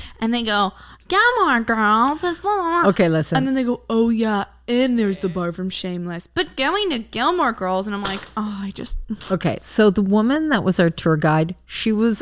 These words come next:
Speaker 2: adorable, and you could tell that she was a little obsessed with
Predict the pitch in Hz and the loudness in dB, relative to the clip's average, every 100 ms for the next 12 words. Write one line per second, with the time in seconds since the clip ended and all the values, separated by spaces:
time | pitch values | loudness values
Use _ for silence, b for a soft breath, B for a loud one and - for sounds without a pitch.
0 | - 202 156 147 147 151 185 226 - 170 | 0 0 2 2 2 2 2 2 2 2
1 | 170 - 185 - 156 151 196 196 - - | 2 2 -2 -2 0 2 2 0 -4 -4
2 | 175 165 160 151 160 185 196 - 151 139 | -2 0 0 0 2 2 0 -2 -2 -2
3 | - 156 139 | -2 -2 -2